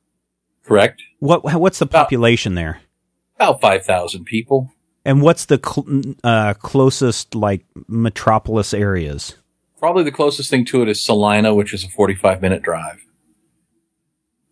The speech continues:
Speaker 2: And anything else, or is it just
Speaker 1: N-,
Speaker 2: Beloit?
Speaker 1: no, not really.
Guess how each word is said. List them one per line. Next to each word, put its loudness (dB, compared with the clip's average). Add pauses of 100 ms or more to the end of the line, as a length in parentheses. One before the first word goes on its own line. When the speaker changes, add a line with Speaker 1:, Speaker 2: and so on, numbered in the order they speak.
(140)
Speaker 2:
And -2
anything 2
else, -4
or -2
is -6
it -16
just -6
Speaker 1:
N-, 0
Speaker 2:
Beloit? -2
Speaker 1:
no, 6
not 2
really. 0